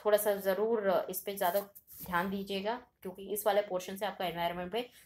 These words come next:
जो भी क्वेश्चन, क्वेश्चंस के तौर, उम, रूप में पूछा जाएगा एग्जाम्स में, सब का सब,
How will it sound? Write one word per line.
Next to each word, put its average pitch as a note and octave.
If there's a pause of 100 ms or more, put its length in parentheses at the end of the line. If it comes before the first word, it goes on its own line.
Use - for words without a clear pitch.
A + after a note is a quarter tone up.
(160)
जो D4
भी E4
क्वेश्चन, C4+
क्वेश्चंस A3+
के A3
तौर, G3
उम, F#3
रूप G3
में G3
पूछा F#3+
जाएगा F3+
एग्जाम्स F3
में, F3+ (500)
सब B3
का G#3+
सब, G3+